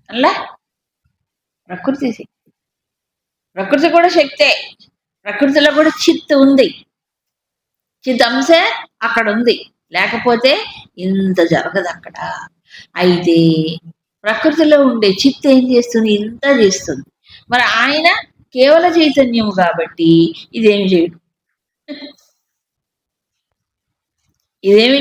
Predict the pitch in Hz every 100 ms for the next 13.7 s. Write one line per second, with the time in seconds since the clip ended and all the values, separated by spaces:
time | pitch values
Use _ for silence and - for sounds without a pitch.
0 | 240 196 190 156 127 - 208 214 226 302
1 | 480 - _ _ _ - 165 135 165 -
2 | 208 240 247 247 226 247 269 277 269 262
3 | 254 226 240 - 247 254 - _ _ _
4 | _ _ - 302 320 277 269 349 339 285
5 | 240 208 190 180 - _ 185 185 180 165
6 | 156 185 339 403 - 190 190 233 240 214
7 | 156 165 214 208 214 240 - 392 381 220
8 | - 220 233 226 226 226 208 - _ _
9 | _ 214 226 240 247 247 226 226 190 190
10 | 208 240 226 214 240 202 180 190 202 147
11 | 104 - - _ _ _ _ _ _ _
12 | _ _ _ - - - 220 285 294 294
13 | 285 285 285 277 277 277